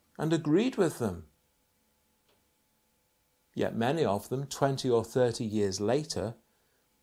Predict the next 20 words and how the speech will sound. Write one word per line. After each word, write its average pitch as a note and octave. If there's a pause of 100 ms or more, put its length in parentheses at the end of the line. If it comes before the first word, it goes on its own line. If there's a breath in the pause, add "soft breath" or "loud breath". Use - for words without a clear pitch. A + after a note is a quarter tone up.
(380)
began C3
to B2
abandon A#2+
those G2+
beliefs G#2+
when C3+
it -
came B2
to B2+
their A#2
own G2
children. C3 (1600)
And A#2
today, A#2+ (760)
probably C3 (640 soft breath)
have D3+
none D3
of D#3+
those G#2+
expectations G#2+